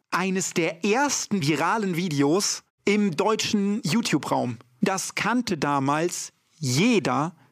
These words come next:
jeder Mensch. In der ganzen Schule, in jeder Schule in Deutschland kannte Assi Toni, konnte das mitsprechen.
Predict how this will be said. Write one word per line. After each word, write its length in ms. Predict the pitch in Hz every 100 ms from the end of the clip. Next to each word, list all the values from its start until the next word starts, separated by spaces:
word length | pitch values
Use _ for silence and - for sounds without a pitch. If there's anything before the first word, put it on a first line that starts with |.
| _ _ _
jeder 720 | - 131 120 170 269 269 233 220
Mensch. 580 | 180 143 123 - - - _ -
In 80 |
der 100 | 147 139
ganzen 380 | 196 269 -
Schule, 540 | 262 - 196 165 185 220 -
in 160 | 143
jeder 420 | 143 143 247 247 226
Schule 520 | - 208 196 202 - _ _
in 160 | - 170
Deutschland 720 | 160 147 - 147 165 - -
kannte 560 | - 190 196 196 190 - -
Assi 300 | 170 135 135
Toni, 420 | 143 131 123 123 - - - -
konnte 260 | - 185 -
das 200 | 139 139
mitsprechen. 840 | 156 233 - - 135 123 127 123